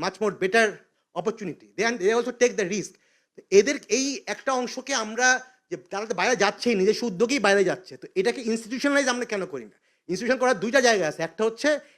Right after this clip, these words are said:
এদেরকে somehow ওই কান্ট্রিগুলিতে ল্যাঙ্গুয়েজে দিতে হবে। আমরা একটা স্টাডি করেছি যে, আহ, টপ টোয়েন্টি, আহ, টপ, আহ, টেন, আহ, সরি, টপ ফিফটিন রেমিটেন্স ইনকাম কান্ট্রিতে বাংলাদেশে, সেই জায়গাগুলিতে আসলে কোন, মানে, তার মধ্যে, আহ, বারোটাতে ইংলিশ ল্যাঙ্গুয়েজ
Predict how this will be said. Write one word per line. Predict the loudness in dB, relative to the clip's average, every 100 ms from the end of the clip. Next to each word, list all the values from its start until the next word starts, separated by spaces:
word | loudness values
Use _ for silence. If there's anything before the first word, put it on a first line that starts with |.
| _
এদেরকে | 0 2 2 -2
somehow | -4 -6 -2 -2 0
ওই | 0 0 -6 -4
কান্ট্রিগুলিতে | -2 -2 -4 -2 0
ল্যাঙ্গুয়েজে | 0 2 2 2
দিতে | -2
হবে। | -4
আমরা | -4 -2
একটা | -4 -6
স্টাডি | -2 -2 2
করেছি | 2 2 0
যে, | -4
আহ, | -4 -6 _ _ _ -14
টপ | -2 2 2 0
টোয়েন্টি, | -6 -6 -6 -10
আহ, |
টপ, | -2 -2 -2 0
আহ, | 0 0 6
টেন, | 6 6 0 -8 _ _ _
আহ, | -4 -2 -2 -4 _
সরি, | -2 0
টপ | -2 -4
ফিফটিন | -10 -6 -4 -4 -6 -14 _ _ _ -2
রেমিটেন্স | -2 0 0 0
ইনকাম | 0 -2 -2
কান্ট্রিতে | -4 -6 -6
বাংলাদেশে, | -6 -4 -4 -4 -6
সেই | -4 -2
জায়গাগুলিতে | 0 2 0 0
আসলে | 0
কোন, | -2 -4
মানে, | -4 0 0
তার | 0 -2 0
মধ্যে, | 0 2 2 -2 _ _ _
আহ, | -12 -10
বারোটাতে | 0 4 6 4 2 0
ইংলিশ | 0 -2 -2 -4 -14 _ _ -6
ল্যাঙ্গুয়েজ | -4 0 -2